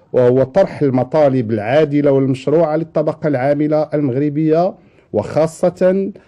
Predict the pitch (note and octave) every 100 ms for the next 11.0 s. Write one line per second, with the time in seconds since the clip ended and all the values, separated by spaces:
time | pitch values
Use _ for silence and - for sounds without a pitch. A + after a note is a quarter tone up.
0 | _ A2+ - B2+ C3 - C3 A2+ C#3 D3
1 | D3 D3+ C#3+ - A#2+ C3+ D#3+ E3 E3 E3
2 | F3+ D#3+ - D3+ B2+ A#2+ C3+ - _ C#3
3 | B2+ F#3+ - B2 B2 A#2+ D3+ B2 F#2+ -
4 | A2+ C3+ F#3 G#3+ - _ _ - B2 -
5 | F#3 G#3+ E3 D3+ D#3 D#3+ D#3+ D#3+ C#3+ C#3
6 | D3+ C3+ A2 C#3 F#3 - _ - _ _
7 | - C3+ E3 - F#3+ D3 G2 E2+ - _
8 | - B2 C#3+ C#3+ C3+ C#3+ D3+ E3+ - -
9 | B2+ G#2+ G2+ C3+ - C#3 - D#3 C3+ B2
10 | F#3 C3 B2 B2+ A#2+ D#3 D3+ C#3 B2+